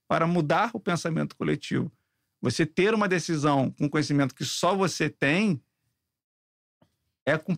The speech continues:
é diferente. A hora que você começa a entender por que que as pessoas tomam decisões diferentes,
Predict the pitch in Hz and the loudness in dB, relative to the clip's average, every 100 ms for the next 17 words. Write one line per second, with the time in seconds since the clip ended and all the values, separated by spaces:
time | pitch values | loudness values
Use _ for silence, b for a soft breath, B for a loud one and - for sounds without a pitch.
0 | - 131 123 175 - 143 127 - - _ | -2 -4 -2 -2 -2 -2 -4 -8 -20 _
1 | _ 127 131 170 165 151 165 180 156 - | _ -2 0 -2 0 0 0 0 0 0
2 | 151 175 - - 160 - 185 208 196 170 | -2 -2 0 -2 -2 0 0 2 2 0
3 | - 156 151 147 135 - 127 127 180 202 | 0 -2 0 0 0 -2 0 0 0 -2
4 | - | -6